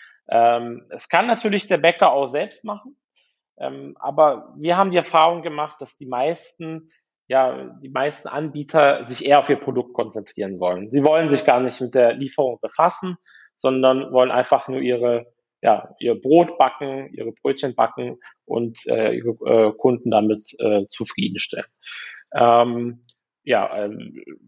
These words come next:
die meisten haben natürlich das, das Click and Collect bei uns,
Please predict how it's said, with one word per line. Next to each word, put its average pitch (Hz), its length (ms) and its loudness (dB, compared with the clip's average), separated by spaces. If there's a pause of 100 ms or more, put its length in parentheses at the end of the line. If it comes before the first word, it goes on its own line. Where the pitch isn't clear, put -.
(120)
die 131 60 -6
meisten 160 500 2
haben 170 180 2
natürlich 156 680 -2
das, - 340 -6
das - 220 -14
Click 151 220 -4
and 131 120 -4
Collect 117 540 -2
bei 202 120 2
uns, - 560 -10